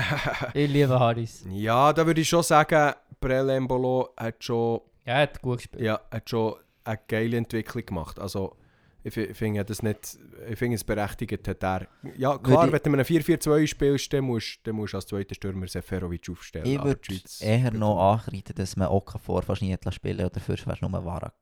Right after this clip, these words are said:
Speaker 3: Vargas.
Speaker 1: Ja, das
Speaker 3: Ja.
Speaker 1: wäre auch eher mein Punkt. Ähm,
Speaker 2: Vargas sieht echt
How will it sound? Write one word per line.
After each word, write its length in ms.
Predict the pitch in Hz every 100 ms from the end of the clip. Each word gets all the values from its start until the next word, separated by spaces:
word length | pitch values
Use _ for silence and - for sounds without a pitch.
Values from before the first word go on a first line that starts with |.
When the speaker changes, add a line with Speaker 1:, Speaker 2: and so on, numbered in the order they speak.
| _
Speaker 3:
Vargas. 520 | 95 92 - - -
Speaker 1:
Ja, 180 | 104 98 - - -
das 300 | 123 123 113
Speaker 3:
Ja. 40 | 120
Speaker 1:
wäre 140 | 110
auch 80 | 107
eher 160 | 110 110
mein 140 | 104 104
Punkt. 380 | 95 82 - - - _ _ _ -
Ähm, 400 | 107 101 101 - _ _ _ _ - _ -
Speaker 2:
Vargas 400 | 113 - 190 -
sieht 120 | 123
echt 180 | 139